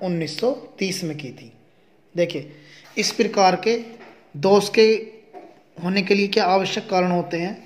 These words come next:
कि यह यौगिक क्या होता है, उच्च आयनिक हो, उसमें समान संख्या क्या होनी चाहिए, अधिक से अधिक होनी चाहिए, और जो धनायन और ऋणायनों का जो आकार होता है, वह लगभग कैसा होता है, समान होता है। जैसे हम यहाँ बात कर रहे हैं एग्जांपल के तौर पे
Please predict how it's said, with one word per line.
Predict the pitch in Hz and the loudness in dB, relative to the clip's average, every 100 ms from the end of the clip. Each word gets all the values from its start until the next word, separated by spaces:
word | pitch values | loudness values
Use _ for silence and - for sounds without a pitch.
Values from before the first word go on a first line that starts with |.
| - - | -20 -8
कि | 220 | -2
यह | 180 180 | 2 4
यौगिक | 202 196 196 196 | 6 4 4 0
क्या | 190 | 0
होता | 160 196 | 2 0
है, | 202 - | -2 0
उच्च | 226 - - - | 0 0 -4 -4
आयनिक | 165 165 180 185 | 0 2 0 0
हो, | 196 208 - - | -2 -4 -6 -10
उसमें | 185 190 202 | -6 -2 -2
समान | 202 185 190 185 | 0 0 0 -2
संख्या | 190 185 190 | -2 -2 -2
क्या | 185 | 0
होनी | 175 | 0
चाहिए, | 170 202 262 | 0 -2 -2
अधिक | 185 170 | -2 -4
से | - 233 | -4 -6
अधिक | 240 196 185 190 | -2 2 2 2
होनी | 165 151 | 0 -2
चाहिए, | 151 135 135 - - - - - | -4 -6 -10 -16 -20 -20 -20 -4
और | 196 | 2
जो | 214 | 4
धनायन | 202 170 165 185 196 | 4 2 2 4 2
और | 208 208 202 | 0 -2 0
ऋणायनों | 190 180 180 185 | 2 2 2 0
का | 190 | -2
जो | 185 | 0
आकार | 190 151 180 | 0 0 0
होता | 165 143 170 | 0 -2 -2
है, | |
वह | 180 | 0
लगभग | 175 160 170 170 | 0 0 -2 -2
कैसा | 165 165 | -6 -6
होता | 151 185 | -6 -4
है, | 214 240 - - | -4 -6 -14 -20
समान | - 190 170 160 151 | -4 0 0 0 -4
होता | 147 151 | -6 -8
है। | 151 | -6
जैसे | 180 175 | -6 -4
हम | 214 | -4
यहाँ | 196 196 | -4 -2
बात | 175 175 180 | 2 2 2
कर | 180 | -2
रहे | 165 | -2
हैं | 165 | -2
एग्जांपल | 170 165 170 | -2 -2 -4
के | |
तौर | 160 165 | -2 -4
पे | 156 | -4